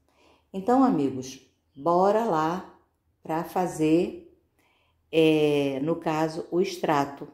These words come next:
das folhas. E no extrato, é, eu vou utilizar, eu já peguei um vidro grande, tá?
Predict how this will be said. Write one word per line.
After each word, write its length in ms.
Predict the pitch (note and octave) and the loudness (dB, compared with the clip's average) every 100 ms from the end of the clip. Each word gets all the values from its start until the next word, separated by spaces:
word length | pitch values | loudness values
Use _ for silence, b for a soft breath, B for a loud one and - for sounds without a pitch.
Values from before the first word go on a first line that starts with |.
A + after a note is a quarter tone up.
| _ _ - | _ _ -10
das 240 | D3 D#3 | -8 -8
folhas. 720 | - C#3 B2+ B2 - - _ _ b b b b - | -6 -4 -2 -4 -8 -14 _ _ b b b b -2
E 80 | G3+ | 2
no 100 | C4+ | 2
extrato, 800 | C4 - G3+ G3+ G3+ - C3 - - _ _ _ _ | 0 0 2 2 0 -6 -8 -10 -20 _ _ _ _
é, 220 | D3+ D#3 | -6 -4
eu 160 | E3+ F#3+ | 2 4
vou 200 | F#3+ G3+ | 4 4
utilizar, 840 | F#3+ D3 D3+ D3+ D#3+ C3 B2 - _ | 2 -2 -4 -2 -2 -2 -6 -16 _
eu 100 | D#3+ | -6
já 120 | D#3+ D#3+ | -4 0
peguei 380 | D#3+ C#3+ D3 | 2 2 2
um 80 | D3 | 0
vidro 480 | - D3 F#3 A#3 D4 - - _ _ _ _ _ | 2 2 2 2 -2 -6 -14 _ _ _ _ _
grande, 760 | C3 C#3+ D3 E3 B3 D4 D#4+ - - - | 0 2 4 2 -2 -4 -6 -14 -20 -12
tá? 420 | C#3 D3 F#3 - | -6 -6 -6 -10